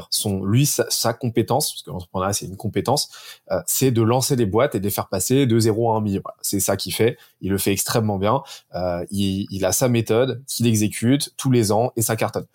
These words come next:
Et après, il y a d'autres profils qui vont avoir des co-, profils plus scaler. Leur métier, c'est de faire passer de un à dix. Et après, des profils qu'on appelle ender,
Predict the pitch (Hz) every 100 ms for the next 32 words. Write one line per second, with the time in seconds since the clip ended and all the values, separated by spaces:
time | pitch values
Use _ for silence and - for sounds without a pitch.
0 | - - _ - 90 180 123 127 135 110
1 | 104 151 180 151 - 101 101 110 107 -
2 | 98 - 98 139 139 - 113 117 - -
3 | 113 101 107 - _ - 95 104 98 135
4 | 135 104 98 104 - 104 110 113 117 107
5 | 104 156 - _ _ 98 - 143 131 110
6 | 107 98 143 147 - 98 90 104 - 131
7 | 117 107